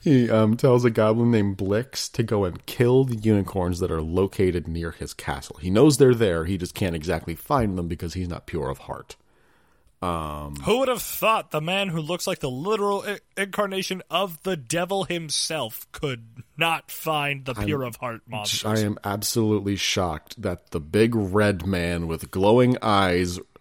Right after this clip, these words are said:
Speaker 1: s-, like,
Speaker 2: Horns the
Speaker 1: horn-
Speaker 2: size of my entire body.
Speaker 1: Yeah, and hooves. <laughs> Um,
Speaker 2: Hey.
Speaker 1: what?
Speaker 2: Hooves do not determine how evil you are.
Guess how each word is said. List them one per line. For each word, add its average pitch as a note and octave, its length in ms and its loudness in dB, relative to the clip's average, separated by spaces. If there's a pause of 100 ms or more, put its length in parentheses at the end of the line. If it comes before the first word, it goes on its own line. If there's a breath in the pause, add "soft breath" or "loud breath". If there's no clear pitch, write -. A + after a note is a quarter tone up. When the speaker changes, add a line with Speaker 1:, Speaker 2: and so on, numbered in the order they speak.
(220)
Speaker 1:
s-, - 340 -4
like, C#3+ 220 -2
Speaker 2:
Horns A#3 500 2
the - 100 4
Speaker 1:
horn- A#2+ 160 10
Speaker 2:
size G3+ 360 4
of F#3 80 -2
my F#3 220 2
entire F#3 600 2
body. D#3+ 540 0
Speaker 1:
Yeah, G2+ 420 2 (100)
and F2+ 360 0 (100)
hooves. F2+ 920 2
<laughs> - 60 -6 (1800 loud breath)
Um, F2+ 220 -4
Speaker 2:
Hey. A#2+ 280 -2 (460)
Speaker 1:
what? - 320 -6
Speaker 2:
Hooves F3 500 -2
do C#3+ 160 -4
not C#3+ 340 -2
determine C3 480 -4
how A#2+ 240 -6
evil G#2+ 320 -8
you G2+ 180 -10
are. G2+ 220 -8